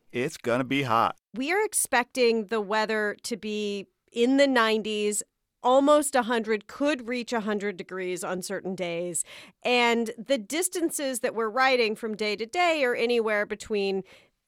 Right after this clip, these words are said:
Speaker 2: in the fifty-ish mile range up to almost ninety miles in a single day. And before you say Iowa is flat, there are days with three thousand, forty-five hundred feet of elevation, feet of climb. So, um,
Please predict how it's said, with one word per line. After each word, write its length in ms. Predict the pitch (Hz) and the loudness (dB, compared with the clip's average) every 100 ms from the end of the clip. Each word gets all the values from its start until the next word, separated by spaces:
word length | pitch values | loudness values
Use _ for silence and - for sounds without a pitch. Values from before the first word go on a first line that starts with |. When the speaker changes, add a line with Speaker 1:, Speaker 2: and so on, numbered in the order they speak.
| - | -6
Speaker 2:
in 200 | 202 196 | -4 -4
the 80 | 190 | -6
fifty-ish 1200 | 277 277 - 269 262 254 254 254 302 311 302 - | -6 -8 -4 -2 0 2 4 4 4 0 -2 -2
mile 400 | 285 285 294 285 | 2 4 4 2
range 380 | 285 277 269 233 - | 4 2 2 -2 2
up 180 | 269 - | 2 2
to 140 | 285 - | -4 2
almost 480 | 262 294 294 294 269 | 6 6 6 4 2
ninety 420 | 220 214 220 233 | 0 0 0 -2
miles 560 | 196 185 185 180 180 - 202 | 0 0 0 -4 -8 -8 -4
in 100 | 208 | -4
a 60 | |
single 260 | 220 214 208 | -2 -2 0
day. 300 | 208 196 190 | 0 2 2
And 180 | 233 233 | 2 2
before 360 | 226 - 285 | -2 -2 -2
you 160 | 359 359 | 0 0
say 280 | - 302 - | 2 2 4
Iowa 400 | 240 262 262 247 | 4 6 4 2
is 200 | - 208 | 2 -2
flat, 680 | - - 196 320 466 - - _ _ _ _ _ _ - | -6 -2 4 6 4 2 -10 _ _ _ _ _ _ -18
there 360 | 226 220 370 440 | -6 2 4 6
are 360 | 302 302 277 247 | 8 8 8 4
days 460 | 262 320 392 269 | 4 4 2 0
with 180 | 214 208 | -4 -6
three 220 | 247 285 | -6 -8
thousand, 600 | 285 277 262 254 262 233 | -2 4 4 4 0 -2
forty-five 520 | - 262 285 277 240 | -2 -2 0 0 0
hundred 320 | 220 240 233 - | 0 -4 -6 -8
feet 240 | 240 220 | -6 -6
of 80 | 208 | -2
elevation, 800 | 208 202 185 190 - 180 160 - | -2 -2 -2 -4 -6 -8 -8 -8
feet 200 | 208 202 | -6 -6
of 120 | - | -8
climb. 400 | - 202 143 139 | -2 0 0 -6
So, 520 | - 240 214 196 185 | -4 0 2 0 0
um, 360 | 214 208 196 | 2 4 2